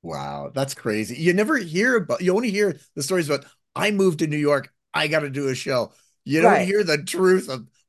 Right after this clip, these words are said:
Speaker 1: "I gotta get the loan, I gotta find a place. This is a"
Speaker 2: Yeah.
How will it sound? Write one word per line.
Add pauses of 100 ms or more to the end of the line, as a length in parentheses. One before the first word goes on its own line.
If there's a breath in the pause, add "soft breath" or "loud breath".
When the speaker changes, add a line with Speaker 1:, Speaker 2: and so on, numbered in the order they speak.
(100)
Speaker 1:
"I
gotta
get
the
loan,
I
gotta
find
a
place.
This
is
a"
Speaker 2:
Yeah.